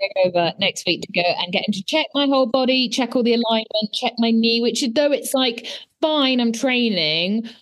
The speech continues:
I'm not, uh, the occasional, like, little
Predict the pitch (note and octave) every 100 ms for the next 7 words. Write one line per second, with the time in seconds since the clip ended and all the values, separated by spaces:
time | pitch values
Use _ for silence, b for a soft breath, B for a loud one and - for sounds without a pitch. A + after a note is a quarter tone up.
0 | - G#3 A#3 B3 B3+ C4 C4+ B3+ - -
1 | A3+ B3 B3+ B3+ A#3+ C#4+ C4+ C#4+ C4+ C4
2 | B3+ B3 A#3 A#3+ B3+ C4